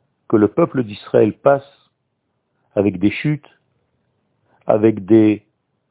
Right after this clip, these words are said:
éléments difficiles à dépasser, à se surpasser, et tout ceci pour préparer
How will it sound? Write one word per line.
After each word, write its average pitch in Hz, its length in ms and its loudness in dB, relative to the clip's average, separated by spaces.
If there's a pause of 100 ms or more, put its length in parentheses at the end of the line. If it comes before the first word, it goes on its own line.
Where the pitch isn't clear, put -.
(300)
éléments 120 520 2
difficiles 120 760 -10 (680)
à 113 100 2
dépasser, 135 720 0 (1500)
à 120 80 -2
se 120 180 -4
surpasser, 117 720 -2 (760)
et - 80 0
tout 190 160 -2
ceci 160 320 -2
pour 123 220 -4
préparer 135 680 -2